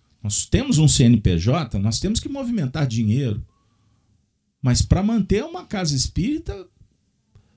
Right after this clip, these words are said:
funcionando, com luz, limpeza, ambiente agradável e ponto.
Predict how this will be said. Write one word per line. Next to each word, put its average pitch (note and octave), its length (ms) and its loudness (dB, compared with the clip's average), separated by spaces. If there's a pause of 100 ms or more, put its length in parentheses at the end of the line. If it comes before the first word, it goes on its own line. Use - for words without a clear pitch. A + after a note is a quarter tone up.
(160)
funcionando, G#3+ 880 0
com G#3 200 -2
luz, C4 640 0
limpeza, G#3 880 -6 (240)
ambiente D3+ 460 -2
agradável A3 920 -6
e D4 80 0
ponto. - 680 0